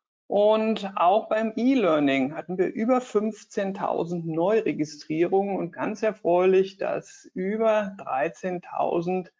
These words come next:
Personen diesen Kurs durchlaufen haben, hinterher auch entsprechende Fragen beantworten und ein entsprechendes E-Learning-Zertifikat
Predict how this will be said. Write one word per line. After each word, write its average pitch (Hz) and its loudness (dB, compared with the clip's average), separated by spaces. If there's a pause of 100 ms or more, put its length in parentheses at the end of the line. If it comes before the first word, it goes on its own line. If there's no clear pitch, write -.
(380)
Personen 190 0
diesen 165 -2
Kurs 151 -2
durchlaufen 208 0
haben, 208 2
hinterher 160 -2
auch - -4
entsprechende 139 -10
Fragen 170 -6
beantworten 208 0
und 190 -4
ein 180 -4
entsprechendes 180 -4 (280)
E-Learning-Zertifikat 170 -2